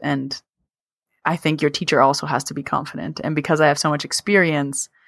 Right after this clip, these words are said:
I have a lot of examples. I have a lot of what ifs, how abouts, what do you do if this, what if this happens? I'm like, "Let me tell you, because that's all happened to me."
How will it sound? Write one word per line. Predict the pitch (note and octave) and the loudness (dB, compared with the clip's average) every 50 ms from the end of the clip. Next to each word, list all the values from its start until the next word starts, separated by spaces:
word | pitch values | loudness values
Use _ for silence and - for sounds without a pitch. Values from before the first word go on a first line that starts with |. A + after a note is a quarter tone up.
| _ _ _ _ _ - | _ _ _ _ _ -2
I | D3+ | 2
have | D#3 D3+ D3 | 2 4 4
a | D3+ D3 | 4 4
lot | D3 D3 D3+ D3+ D#3 D#3 | 4 6 6 6 6 6
of | D#3+ E3+ | 4 0
examples. | F#3 F#3+ A3 A#3 A#3 G#3 - D#3 D3 C#3+ C3+ | 0 2 4 4 4 4 4 0 -2 -2 -4
I | C3+ | -4
have | E3 C#3 C#3+ D3 | -4 -4 -4 -4
a | D3 | -4
lot | D3 D3 D3+ D3+ D#3 D#3+ | -2 0 2 2 2 2
of | E3 E3+ F3+ | 0 -2 4
what | G3 G#3 G#3 F#3 | 4 4 4 4
ifs, | D3+ C#3+ - | 2 -2 -4
how | - - F3 F3+ F#3+ | 0 2 4 6 6
abouts, | F3+ E3 D#3 D3+ D3 C#3+ - | 6 4 4 2 2 0 -2
what | D#3+ E3 | -2 -2
do | F#3 | 0
you | F#3 | 0
do | F3 F#3 F#3 | 0 0 0
if | F#3 - | 2 2
this, | G3 F#3+ F3 - | 2 2 2 2
what | E3+ E3 F3 | -2 -2 -2
if | E3+ | -2
this | - F#3+ F3+ - | -2 -4 0 2
happens? | F3+ D#3+ - D3+ D3 D3+ | 0 2 2 0 -4 -4
I'm | D3+ D3+ | -4 -6
like, | D3+ D3+ - | -6 -4 -2
"Let | D#3+ | -2
me | G3 A3+ | -2 2
tell | - B3 C4+ | 4 4 4
you, | A#3+ E3 D3+ | 4 2 -2
because | C#3+ D#3 - D3+ D3 | -6 -4 -4 -4 -4
that's | D#3 D#3 - | -4 -4 -2
all | D#3+ D#3+ F3 | -2 0 2
happened | F#3 F#3 F#3+ D#3 D3 C#3+ | 0 0 -2 -4 -8 -10
to | D3+ C#3+ | -10 -10
me." | D3 D3+ D#3+ D3+ | -10 -10 -12 -12